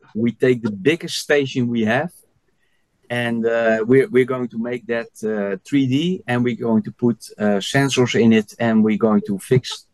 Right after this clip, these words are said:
the real first three D digital twin of a train station." And, uh, well, that's what happened. And the, so we didn't have a business case in the beginning. We just wanted to prove we could do it.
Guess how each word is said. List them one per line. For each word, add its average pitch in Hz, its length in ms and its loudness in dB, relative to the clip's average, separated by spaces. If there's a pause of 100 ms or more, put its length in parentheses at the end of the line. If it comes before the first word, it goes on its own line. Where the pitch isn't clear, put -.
the 101 160 4
real 131 420 4 (500)
first 151 500 2
three 147 260 -4
D 131 380 2 (480)
digital 131 400 0
twin 127 480 0 (100)
of - 260 -2
a 104 60 -8
train 135 260 -2
station." 98 580 -2 (220)
And, 110 280 0 (120)
uh, 101 200 0
well, 101 280 0 (680)
that's 127 360 -2
what - 220 -4
happened. - 380 -6 (800)
And 123 200 2 (140)
the, 127 180 2
so 143 280 2
we 147 200 2
didn't 156 420 0
have 139 180 -4
a 123 40 -12
business 123 400 -4
case 117 300 -2
in 113 80 2
the 104 60 2
beginning. 107 440 2
We 104 120 0
just 143 300 -4
wanted 131 280 -4
to 107 100 -8 (120)
prove 180 540 2 (880)
we 135 200 2
could 127 220 -2
do 120 200 2
it. 85 120 -6